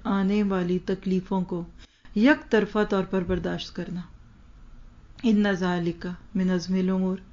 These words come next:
जरा गौर कीजिए, इकामत सलात के बाद, अमर बिल मारूफ के बाद, नही अनिल मुनकर के बाद अब सब्र की बात करके कहा, "ये है बड़ी मुश्किल चीज़ है।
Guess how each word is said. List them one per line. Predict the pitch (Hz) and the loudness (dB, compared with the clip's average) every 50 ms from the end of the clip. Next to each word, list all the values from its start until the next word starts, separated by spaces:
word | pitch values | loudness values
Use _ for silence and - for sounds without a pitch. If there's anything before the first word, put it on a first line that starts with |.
| - - _ _ _ _ - - - | -20 -20 _ _ _ _ -12 -6 -2
जरा | 202 208 214 | 0 2 2
गौर | 202 202 196 208 | 2 2 2 0
कीजिए, | 208 - 214 190 202 226 226 | 0 0 0 2 2 4 2
इकामत | 214 220 202 196 196 196 196 202 202 214 | 2 2 0 2 2 4 4 4 6 4
सलात | 214 214 - 208 196 196 190 202 214 214 214 | 4 4 2 2 2 4 4 4 2 2 0
के | - 226 208 | 0 0 2
बाद, | 185 185 190 185 185 185 185 190 - _ _ _ - - - | 2 4 2 2 2 0 -2 -4 -10 _ _ _ -16 -4 2
अमर | 240 226 226 233 226 214 | 6 6 8 8 6 6
बिल | 190 220 214 214 | 6 4 4 6
मारूफ | 202 208 202 202 202 190 208 208 196 208 - | 4 4 4 4 4 4 4 4 2 0 0
के | 208 196 | 0 2
बाद, | 185 175 190 190 190 190 180 | 2 2 2 2 2 0 0
नही | 190 202 226 214 202 | 2 2 4 4 4
अनिल | 202 202 202 202 | 4 4 4 2
मुनकर | 185 190 190 190 185 180 208 202 | 2 2 2 2 2 2 0 0
के | 202 - 208 196 | 0 0 -2 0
बाद | 175 196 196 202 214 220 208 - _ _ _ - - 226 | 2 2 4 4 4 4 2 -2 _ _ _ -2 2 2
अब | 233 214 220 | 4 4 4
सब्र | 220 220 - - 220 214 208 202 247 262 269 | 2 0 0 2 2 4 6 6 6 6 4
की | - 269 277 | 4 2 4
बात | 226 240 233 233 226 | 6 8 8 8 6
करके | - 220 208 202 - 220 202 | 4 2 2 2 2 0 0
कहा, | - 202 196 208 | 0 0 2 2
"ये | 208 196 196 214 202 | 2 4 4 4 4
है | 160 160 185 185 196 214 226 | 2 2 0 2 4 4 6
बड़ी | 214 220 214 214 | 6 6 6 6
मुश्किल | 202 196 185 - - - 190 185 | 4 4 2 0 -2 -2 -2 -2
चीज़ | - 190 180 160 185 | -2 -2 -4 -4 -6
है। | 175 | -8